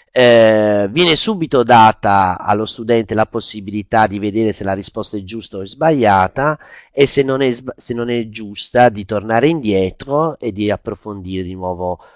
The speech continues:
di nuovo, diciamo, l'argomento. Non solo, ma, eh, vedete, ci sono, eh, qui non lo potete vedere ovviamente, ma perché,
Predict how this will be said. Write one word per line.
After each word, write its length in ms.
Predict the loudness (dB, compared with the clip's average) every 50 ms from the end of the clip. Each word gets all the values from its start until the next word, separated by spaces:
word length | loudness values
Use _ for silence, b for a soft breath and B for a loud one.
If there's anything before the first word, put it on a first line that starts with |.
| b b b _ _
di 120 | -16 -14
nuovo, 400 | -12 -8 -6 -4 -4 -4 -6 -8
diciamo, 640 | -10 -10 -10 -10 -10 -10 -10 -12 -10 -12 -12 -12 -10 -8
l'argomento. 880 | -6 -6 -6 -6 -8 -10 -10 -8 -10 -10 -12 -14 -18 _ -20 -20 -20 _ _ _ _ _ _ _ _ _ _ _ _ _ _ _ _ _ _ _ _ _ _ _ _ _ _ _ _ _ _ _ _ _ _ _ _ _ _ -20 -20 _ _ _ B B B B B B B B B B B -2
Non 180 | 0 0 0 2
solo, 480 | 2 4 4 6 6 6 6 6 4
ma, 420 | 4 4 4 6 6 6 4 2 0
eh, 260 | -4 -2 0 0 2
vedete, 560 | 2 2 2 4 4 4 4 2 0 0 0 -2
ci 160 | -4 -6 -4
sono, 540 | -2 0 0 2 2 2 2 2 0 -4 -8 -8
eh, 460 | -6 -4 -4 -4 -4 -6 -10 -16 _ _
qui 200 | _ -6 -4 -4
non 180 | -2 -2 -4 -4
lo 80 | -4
potete 340 | -4 -6 -6 -6 -4 -4 -2
vedere 360 | -2 -2 0 2 2 2 2
ovviamente, 560 | 2 0 0 2 2 2 0 -2 -2 -4 -6 -6
ma 220 | -4 -6 -6 -6 -8 _
perché, 400 | -6 -6 -4 -4 -4 -6 -6